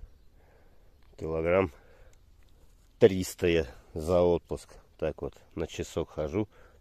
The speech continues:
прогуляться, буквально вот сто метров от дома. Выйду просто. Опять я завернул этот ш-, кабель, э,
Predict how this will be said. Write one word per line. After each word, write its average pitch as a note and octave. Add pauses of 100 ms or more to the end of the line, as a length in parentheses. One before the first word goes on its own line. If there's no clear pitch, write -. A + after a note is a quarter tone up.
прогуляться, D#2
буквально C#2+
вот C#2 (180)
сто -
метров D2
от C#2+
дома. D2 (1700)
Выйду D2
просто. - (300)
Опять -
я D2+
завернул D#2+ (720)
этот -
ш-, -
кабель, G2+ (340)
э, D#2